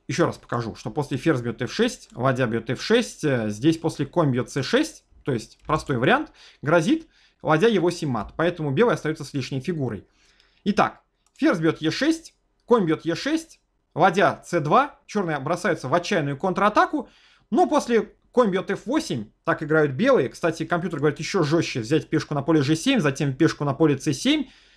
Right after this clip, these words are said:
После ладья Е восемь сыграть конь Д четыре, ладья бьёт Б два, конь бьёт С шесть, Б Ц, ладья бьёт С шесть. И здесь после ладья Ф восемь, ладья бьёт Д пять.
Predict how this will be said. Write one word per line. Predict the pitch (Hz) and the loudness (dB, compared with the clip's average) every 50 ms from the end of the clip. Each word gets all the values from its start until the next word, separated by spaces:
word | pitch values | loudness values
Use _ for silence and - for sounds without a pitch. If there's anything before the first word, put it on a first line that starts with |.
| _ _ _ _ _ | _ _ _ _ _
После | _ 226 233 - 226 | _ 2 2 2 2
ладья | 208 208 196 190 202 | 2 2 2 2 2
Е | 196 202 | 2 2
восемь | 196 214 190 - - 151 135 | 2 2 0 0 -2 -6 -6
сыграть | 127 - - 165 175 156 160 - | -6 -6 -4 0 0 0 0 0
конь | - 196 185 165 156 | -2 0 2 4 4
Д | 170 160 | 4 4
четыре, | - - 165 - 311 311 185 117 - - _ _ | 4 0 0 2 2 4 2 0 -2 -6 _ _
ладья | - 135 170 170 170 190 | 0 2 2 2 2 0
бьёт | 160 151 147 131 | 0 0 0 2
Б | 147 170 | 0 0
два, | 147 147 139 117 | 2 2 0 0
конь | - - 175 160 143 | 0 -2 -2 0 0
бьёт | 135 143 135 | 0 -2 -2
С | - - 160 | -2 -4 -4
шесть, | - - 175 139 117 - | -2 0 -2 -2 -2 -4
Б | 120 143 139 | -4 -4 -4
Ц, | 135 - - 156 139 | -4 -2 0 0 2
ладья | 120 123 131 123 143 | 2 2 2 0 0
бьёт | 135 131 139 135 - | 0 0 -2 -4 -2
С | - 185 | -4 -4
шесть. | 170 - 302 339 339 339 - - _ _ - - - - _ | -2 2 2 2 2 2 0 -8 _ _ -20 -20 -20 -10 _
И | 247 269 | 2 4
здесь | 240 302 247 - | 6 6 4 4
после | - 214 214 202 | 2 0 2 4
ладья | 190 196 196 170 196 196 180 | 4 4 4 4 4 2 2
Ф | 175 - | 0 0
восемь, | 190 214 190 - - 143 117 104 - _ _ _ _ _ _ | 2 2 2 2 2 -4 -6 -6 -8 _ _ _ _ _ _
ладья | 156 180 180 175 196 | 2 4 4 4 2
бьёт | 165 156 165 156 135 | 2 2 0 2 2
Д | 165 180 | 0 0
пять. | 180 240 262 294 320 - - - | 2 2 2 2 2 0 -6 -16